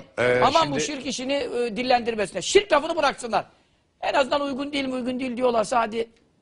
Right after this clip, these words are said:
Speaker 2: kendi görüşleridir, Allah'a havale ederiz. Ama bu şirk derse millete gavur demiş oluyor. Millet de doğru anlasın.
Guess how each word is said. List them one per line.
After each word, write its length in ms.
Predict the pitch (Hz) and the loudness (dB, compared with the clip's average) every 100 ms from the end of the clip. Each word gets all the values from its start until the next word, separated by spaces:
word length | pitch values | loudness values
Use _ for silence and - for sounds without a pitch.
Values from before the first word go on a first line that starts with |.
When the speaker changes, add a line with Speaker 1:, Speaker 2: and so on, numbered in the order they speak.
| _ | _
Speaker 2:
kendi 280 | - 269 247 | 4 4 4
görüşleridir, 560 | 226 208 - 208 202 226 | 2 0 -2 -6 -2 0
Allah'a 260 | 214 220 | 2 2
havale 280 | 208 190 175 | 4 2 0
ederiz. 400 | 156 151 131 - _ _ _ | -4 -10 -12 -20 _ _ _
Ama 220 | - 214 220 | 0 2 2
bu 60 | |
şirk 240 | - 254 - | -2 -6 0
derse 220 | 277 294 | 0 2
millete 340 | 233 220 262 | 0 -2 0
gavur 320 | 214 226 262 | 0 0 2
demiş 220 | 247 214 214 | 0 0 -2
oluyor. 240 | 233 269 - - - | 0 0 -2 -20 -8
Millet 400 | 190 262 311 320 | -2 4 4 4
de 140 | 285 247 | 0 4
doğru 200 | 277 302 | 6 6
anlasın. 380 | 277 208 180 | 2 -4 -8